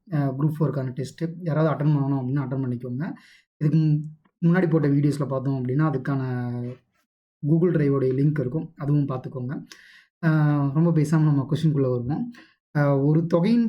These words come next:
பன்னெண்டு சதவீதம் என்பது, அஹ், ரூபாய் ஆயிரத்தி எண்பது எனில் அத்தொகையை காண்க. Find the total amount. If twelve percentage of it is thousand eighty.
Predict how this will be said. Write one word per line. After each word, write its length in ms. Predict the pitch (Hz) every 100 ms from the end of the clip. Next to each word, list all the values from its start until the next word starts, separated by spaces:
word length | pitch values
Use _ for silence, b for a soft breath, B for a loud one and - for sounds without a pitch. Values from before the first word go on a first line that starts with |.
| -
பன்னெண்டு 320 | 160 175 202
சதவீதம் 440 | 190 160 160 160 143
என்பது, 300 | 127 127 165 - - - _ _ _ 151
அஹ், 220 | 143 143
ரூபாய் 360 | 160 180 202 196
ஆயிரத்தி 460 | 151 170 180 175 175
எண்பது 380 | 139 156 156 139
எனில் 300 | 127 147 214 -
அத்தொகையை 580 | 170 165 156 147 156 160
காண்க. 300 | 147 123 123 - _ _ _ _
Find 200 | 175 214 226
the 120 | 190 220
total 320 | - 156 151
amount. 280 | 139 135 127 -
If 180 | 147 170 170
twelve 280 | 175 185 -
percentage 400 | 190 185 180 160
of 140 | 156
it 120 | 131
is 160 | 180 196 - - _ _ _ _ _ 165
thousand 300 | 160 165 190
eighty. 320 | 151 143 -